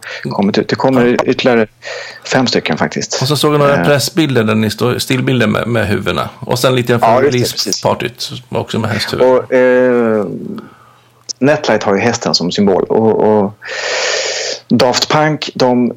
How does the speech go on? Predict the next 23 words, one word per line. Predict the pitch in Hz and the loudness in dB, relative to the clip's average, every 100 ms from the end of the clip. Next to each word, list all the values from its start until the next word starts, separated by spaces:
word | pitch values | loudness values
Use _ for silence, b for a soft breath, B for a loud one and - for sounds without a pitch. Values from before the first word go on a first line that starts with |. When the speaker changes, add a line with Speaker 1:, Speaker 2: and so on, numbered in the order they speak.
| - | -2
Speaker 1:
eh, | 113 113 110 104 - - - _ _ _ _ _ _ - | 0 2 2 -2 -4 -8 -10 _ _ _ _ _ _ -2
uppträder | 123 - 120 110 113 | 0 0 2 4 4
ju | |
aldrig, | 104 101 98 104 | 4 2 2 2
de | 113 110 | 4 4
medlemmarna | 117 127 120 117 120 113 | 2 2 2 2 2 2
i | 107 | 2
Daft | 101 - | 0 -2
Punk, | - 107 | -2 0
de | 107 | 0
uppträder | 113 - - 113 110 | 0 0 0 2 2
aldrig | 104 95 101 - - | 2 2 0 -2 -2
med, | 104 - | -2 0
med | 220 | 0
sina | 220 208 | 2 2
ansikten, | 196 - 127 - 92 | 2 0 0 0 0
utan | 95 | 2
de | 98 104 | 2 2
har | 110 | 2
alltid | - 95 92 104 | 2 0 0 2
robotmasker | 123 117 98 - 110 160 - - 92 - - B B B B | 4 2 0 0 0 2 0 0 0 0 -10 B B B B
på | - - | 0 0
sig. | - | 0